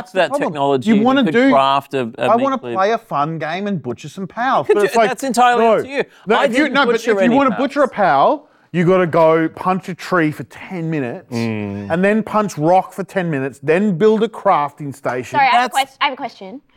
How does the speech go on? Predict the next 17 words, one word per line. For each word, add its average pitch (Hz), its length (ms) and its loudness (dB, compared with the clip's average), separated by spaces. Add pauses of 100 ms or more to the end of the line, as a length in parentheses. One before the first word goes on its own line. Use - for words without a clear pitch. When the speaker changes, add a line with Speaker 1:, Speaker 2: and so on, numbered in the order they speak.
(100)
Speaker 4:
What, 254 240 -4
what 294 240 -2
did 285 160 -10
you 277 120 -8
do 269 240 -6
in 220 240 -6
that 208 180 -6 (100)
game 208 240 -10
Trials? 175 800 -4 (720)
Speaker 1:
In 160 80 -6
the 170 80 -2
game 165 160 0
Trials? 170 560 -2 (140)
Speaker 4:
Yeah. 190 220 -10
Speaker 1:
Flips. - 520 -4 (240)
<laughs> - 160 -20 (1000)
Like, 180 300 2